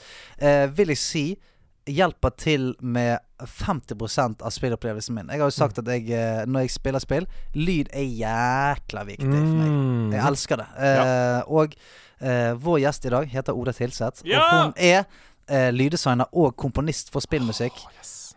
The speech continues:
Speaker 1: Og vi har så lyst å, eh, å snakke med henne og bli kjent med henne.
Speaker 2: Mm.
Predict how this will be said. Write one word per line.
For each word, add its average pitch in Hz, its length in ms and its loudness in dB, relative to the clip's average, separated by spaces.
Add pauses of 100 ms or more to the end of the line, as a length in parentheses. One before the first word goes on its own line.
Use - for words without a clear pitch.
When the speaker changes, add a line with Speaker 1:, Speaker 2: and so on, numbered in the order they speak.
Speaker 1:
Og 143 320 2
vi 143 140 -6
har 147 340 2
så 127 160 -4
lyst - 340 -4
å, 120 200 0
eh, 113 580 -2
å 113 300 -2
snakke - 280 -2
med 123 120 2
henne 127 80 0
og 120 80 -2
bli 117 60 0
kjent 131 260 -2
med 120 260 0
henne. 135 180 0
Speaker 2:
Mm. 104 80 -8